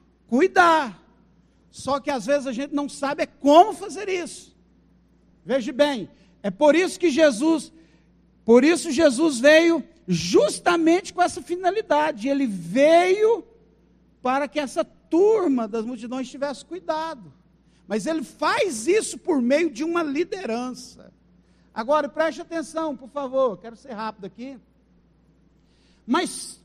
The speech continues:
como nós, líderes, cuidamos das multidões? Como nós vamos cuidar das multidões?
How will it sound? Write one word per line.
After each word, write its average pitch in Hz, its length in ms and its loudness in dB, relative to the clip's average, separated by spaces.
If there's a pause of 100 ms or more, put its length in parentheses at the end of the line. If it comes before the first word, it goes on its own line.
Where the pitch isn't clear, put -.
como 466 420 0
nós, 294 480 -2
líderes, 262 580 -6
cuidamos 262 640 -4
das 202 200 -8
multidões? 196 920 -10
Como - 220 -12
nós 302 120 -4
vamos 311 320 -6
cuidar 262 360 -4
das 226 160 -10
multidões? 190 760 -12